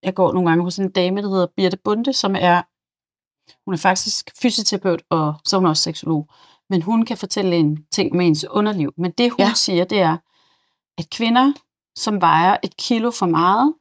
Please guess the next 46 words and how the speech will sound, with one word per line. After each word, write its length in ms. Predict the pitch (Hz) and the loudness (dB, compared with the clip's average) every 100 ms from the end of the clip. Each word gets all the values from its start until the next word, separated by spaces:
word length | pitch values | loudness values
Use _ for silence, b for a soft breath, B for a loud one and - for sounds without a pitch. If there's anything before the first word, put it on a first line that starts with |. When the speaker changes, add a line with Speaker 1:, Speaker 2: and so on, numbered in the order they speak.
| _ - | _ 0
Speaker 2:
Ja. 160 | 170 | 2
Speaker 1:
end 80 | 202 | 2
et 80 | 190 | -2
kilo 200 | 240 220 | -4 -4
for 120 | 214 | -4
lidt, 160 | 208 214 | -4 -2
har 220 | 233 214 | 0 2
ofte 280 | 202 202 247 - | 0 -2 -6 -4
faktisk 320 | 190 208 - | -4 -4 -2
også 180 | 180 196 | -2 -4
et 80 | |
bedre 240 | - 185 202 | -2 -2 -2
sexliv. 520 | - 277 - - 165 _ _ _ _ _ _ _ _ _ - | -2 -2 -2 -4 -4 _ _ _ _ _ _ _ _ _ -8
Fordi 200 | 214 233 | -4 0
der 100 | 240 | 2
er 40 | |
Speaker 2:
Mm. 40 | |
Speaker 1:
noget 140 | 185 226 | 2 2
med 100 | 240 | 0
vibrationerne. 880 | 233 208 202 185 - 311 285 - 156 - - _ _ _ _ - | -2 -4 -2 0 2 0 0 -2 -4 -8 -18 _ _ _ _ -2
Speaker 2:
Nå. 80 | 147 | 0
Speaker 1:
Øh, 540 | - 220 202 185 170 - - | 2 0 2 2 0 -4 -4
der 60 | |
er 20 | 202 | -2
noget 220 | 214 220 | -2 -2
med, 100 | 214 208 - | -2 -2 -4
altså 140 | 190 | -6
i 100 | - | -6
forhold 280 | 185 208 214 | -4 -2 -2
til 160 | 185 196 | -4 -4
nydelse, 480 | 202 220 277 - 180 _ _ b b | -2 -2 -2 -4 -12 _ _ b b
Speaker 2:
Ja. 180 | 156 | 0
Speaker 1:
hvor 120 | 185 220 | 2 0
man 140 | 202 | 0
simpelthen, 520 | - 269 233 233 240 _ _ _ _ - | 0 0 0 -2 -4 _ _ _ _ -2
mm, 280 | 190 175 | 0 0
på 120 | 160 226 | -2 2
en 100 | 302 | 2
eller 100 | 262 | 2
anden 140 | 226 214 | 0 -2
måde, 380 | 202 202 208 - _ _ _ _ _ _ - | 0 0 -4 -10 _ _ _ _ _ _ -8
øh, 340 | 196 185 - - _ _ - _ | -4 -2 -4 -8 _ _ -20 _
rejser 480 | - - 226 - - | -4 0 2 0 -8
de 160 | 220 226 | -8 -6
der 120 | 226 | -4
vibrationer 640 | 202 196 196 240 233 208 | -4 -2 -2 -2 -4 -6